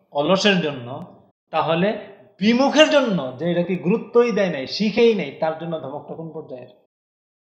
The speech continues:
অলসের উপর ধমক বড় না বিমুখের উপর ধমক বড়? অলসের জন্য এই ধমক, বিমুখের জন্য কোন ধমক? ফাকাইফা বিমান লাম ইয়াতাআল্লামহা ইবতিদান, শিখলই না, জীবনে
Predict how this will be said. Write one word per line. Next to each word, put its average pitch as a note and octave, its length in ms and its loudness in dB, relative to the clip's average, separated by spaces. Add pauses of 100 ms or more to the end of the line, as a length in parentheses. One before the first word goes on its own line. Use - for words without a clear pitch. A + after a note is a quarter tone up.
(460)
অলসের D#3 380 -2
উপর F3 180 -2
ধমক E3 340 0
বড় G#3 220 2
না E3+ 100 2
বিমুখের D3+ 400 -4
উপর D3+ 180 -4
ধমক C#3 260 -10
বড়? C3 200 -12 (1800)
অলসের B3 460 4
জন্য C4 200 0
এই G#3 100 4
ধমক, B2+ 300 -6 (1300)
বিমুখের D#3+ 400 0
জন্য D3+ 180 -10
কোন D3 260 -8
ধমক? - 540 -16 (680)
ফাকাইফা G#3+ 500 6
বিমান E3+ 280 4
লাম E3 300 2
ইয়াতাআল্লামহা D3+ 840 0
ইবতিদান, C3 480 -10
শিখলই G3 760 2
না, C3+ 140 -4
জীবনে F#3 640 -2